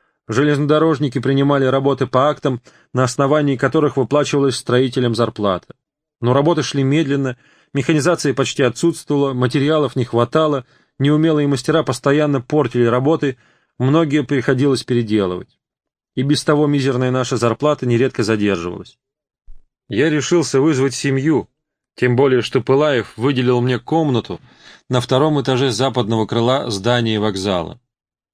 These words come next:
Как только начались каникулы, жена и мои мальчики приехали. Жена поступила в роту портнихой и стала получать кое-какие деньги,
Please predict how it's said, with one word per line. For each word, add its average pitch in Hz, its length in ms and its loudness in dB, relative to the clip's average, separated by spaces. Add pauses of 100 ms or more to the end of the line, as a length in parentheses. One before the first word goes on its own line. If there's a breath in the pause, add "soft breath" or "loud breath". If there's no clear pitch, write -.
(140)
Как 127 200 -4
только 156 280 0
начались 135 400 -2
каникулы, 147 640 -2 (420)
жена 135 480 0
и 127 100 -2
мои 120 220 -2
мальчики 127 480 -2
приехали. 95 800 -4 (500)
Жена 127 300 0
поступила 131 580 -2
в 117 100 0
роту 139 380 -2 (440 soft breath)
портнихой 127 760 -2 (240)
и 113 80 -4
стала 143 320 0
получать 139 480 -2
кое-какие 139 540 -2
деньги, 98 500 -4